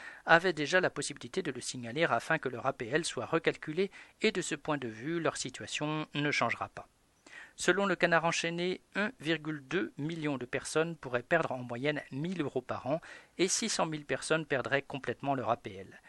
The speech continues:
Les premiers concernés seraient les jeunes travailleurs qui rentrent dans la vie active, souvent avec de bas salaires et des emplois précaires. Jusqu'à présent, ils continuaient à percevoir une A P L calculée sur des ressources nulles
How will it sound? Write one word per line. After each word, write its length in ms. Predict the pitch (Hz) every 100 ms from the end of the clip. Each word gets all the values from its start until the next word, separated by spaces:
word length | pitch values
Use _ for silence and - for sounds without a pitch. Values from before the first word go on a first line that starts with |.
| - - -
Les 80 | 104
premiers 340 | - 131 143
concernés 560 | 139 131 135 147 170 180
seraient 260 | - 120
les 140 | 120 113
jeunes 220 | 151 175
travailleurs 580 | - 160 165 180 185 -
qui 160 | -
rentrent 320 | 120 165 - -
dans 100 | 120
la 160 | 110
vie 200 | 110 180
active, 420 | 170 - 220 190 - - -
souvent 420 | - - 160 160 -
avec 280 | 135 135 -
de 80 |
bas 180 | 113 143
salaires 480 | 165 165 170 175 170 -
et 100 | 165
des 220 | 143 123
emplois 260 | 110 165
précaires. 560 | 151 - 120 - - - - - - _
Jusqu'à 300 | - - 127
présent, 460 | - 135 160 180
ils 120 | 175 -
continuaient 460 | 143 - 156 165
à 60 | 151
percevoir 480 | 156 - 143 156 151
une 100 | 139
A 80 |
P 140 | - 151
L 200 | 151 147
calculée 440 | - 139 151 160
sur 180 | - 123
des 100 | 123
ressources 460 | 135 131 127 - 135
nulles 300 | 147 151